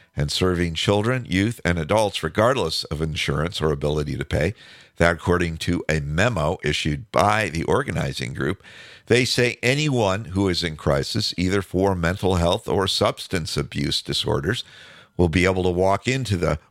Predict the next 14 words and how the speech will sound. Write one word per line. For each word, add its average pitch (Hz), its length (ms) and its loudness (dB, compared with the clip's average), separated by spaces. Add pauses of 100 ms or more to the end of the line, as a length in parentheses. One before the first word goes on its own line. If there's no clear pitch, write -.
proposed 82 500 2
center 87 320 0
and 92 140 -2
receive 98 560 -2 (280)
immediate 104 600 2
help. 101 340 0 (640)
The 78 100 0
project 92 480 2
would 87 220 0
use 90 320 2
up 92 140 0
to 80 100 -2
five 98 420 2
million 98 560 0